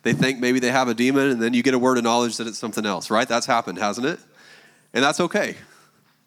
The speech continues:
Aren't you thankful that we can know the truth and that the truth will set us free? 'Cause you know what? If it's not a demon, I wanna know. Like, if this is something in the flesh,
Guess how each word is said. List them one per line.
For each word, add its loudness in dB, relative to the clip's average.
Aren't 0
you -2
thankful 0
that 2
we 0
can -6
know 2
the 0
truth 0
and -6
that -4
the -4
truth 0
will 0
set 0
us -2
free? -4
'Cause -2
you 2
know 4
what? 2
If -2
it's -2
not 2
a -2
demon, 2
I 4
wanna 2
know. -2
Like, 0
if -2
this 0
is -2
something 0
in 0
the 0
flesh, 0